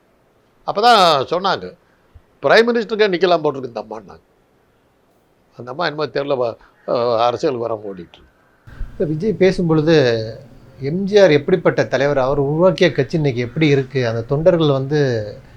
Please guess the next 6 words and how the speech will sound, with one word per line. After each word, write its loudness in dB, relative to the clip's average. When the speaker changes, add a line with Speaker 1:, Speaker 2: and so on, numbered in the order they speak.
Speaker 2:
யாருக்கு 2
ஓட்டு 2
போடணும்னு 0
அவங்களுக்கு -2
தெரியும்" -4
அப்படிங்கிறாரு. -4